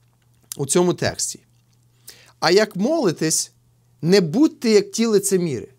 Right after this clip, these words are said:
Не будьте. І запитання: а які ті лицеміри? Так от тут окреслено, що люблять ставати і молитись по синагогах та по перехрестях, щоб їх бачили люди. По правді кажу вам, вони мають уже свою нагороду.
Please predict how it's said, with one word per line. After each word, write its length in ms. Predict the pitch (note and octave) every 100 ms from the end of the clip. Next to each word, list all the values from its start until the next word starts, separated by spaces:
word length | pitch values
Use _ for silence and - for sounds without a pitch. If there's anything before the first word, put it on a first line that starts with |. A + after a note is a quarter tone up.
| _ _ _ _ _ -
Не 320 | D#3+ G3+ D4+
будьте. 720 | G#3+ C3+ A#3 F3+ - A#2 F#2 _ _ -
І 80 | E3+ F3+
запитання: 720 | E3+ G#3 G#3 - A#3 C#4 A3 E3 _ _
а 100 | C#3+
які 320 | E3+ F#3 D#4+
ті 140 | F4+ B3
лицеміри? 640 | G3 D3+ D#3 C#3+ G#2+ F2+ - _ _
Так 160 | - F#3
от 140 | D#4
тут 200 | - B3+
окреслено, 760 | - F#3 - A3 G#3 - B2 G#2 - _ _
що 220 | - - A3
люблять 340 | D4 C#4+ F3+
ставати 500 | - E3+ F3+ C4 D4+
і 40 |
молитись 500 | B3 G#3 G#3 A#3 B3+
по 160 | - A3
синагогах 760 | G#3+ A3 G#3+ F3+ G3 A#3 B3+ A3
та 140 | A#3
по 160 | A3+ B3
перехрестях, 1040 | B3+ B3 C4 D4 A3+ E3 - - - _ _ _ _ _ _ _ _ _ _ _
щоб 340 | - - G#3 E3
їх 240 | G#3 C4
бачили 440 | E3+ D#3 - G#3+ B3+
люди. 400 | D#4+ C4+ - - _ _ _ _ _ _ _ _
По 120 | -
правді 380 | D#3+ G#3 B3+ A#3
кажу 360 | C#4+ D4+ B3+ C4
вам, 200 | A3+ F3+
вони 200 | F3+ F3+
мають 360 | F3+ G#3+ C4 -
уже 320 | F#3+ F3 G3+
свою 340 | - E3+ F3+
нагороду. 580 | F3+ D#3+ E3+ E3 A#2+ -